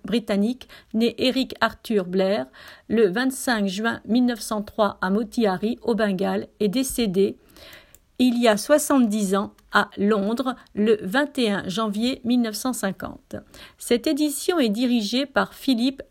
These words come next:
Jarowski, professeur émérite de littérature américaine à l'université Paris Diderot,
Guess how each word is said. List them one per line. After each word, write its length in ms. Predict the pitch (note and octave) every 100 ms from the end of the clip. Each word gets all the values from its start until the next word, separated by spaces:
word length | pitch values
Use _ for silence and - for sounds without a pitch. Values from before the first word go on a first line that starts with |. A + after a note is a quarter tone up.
| -
Jarowski, 800 | G#3 A3+ G3+ - - G3+ A#3+ E4+ - - -
professeur 540 | - C4 C#4 C4 C#4
émérite 520 | C4 A#3+ A3+ B3 - -
de 140 | F#3 G#3+
littérature 540 | C4 D4+ C#4+ C4+ C4+
américaine 580 | A#3 G#3 G#3 G#3 C#4 C4+
à 40 |
l'université 600 | A3 A3 A3 G#3+ B3 -
Paris 300 | C4+ A#3+ A3
Diderot, 440 | G3 F#3+ F3+ F#3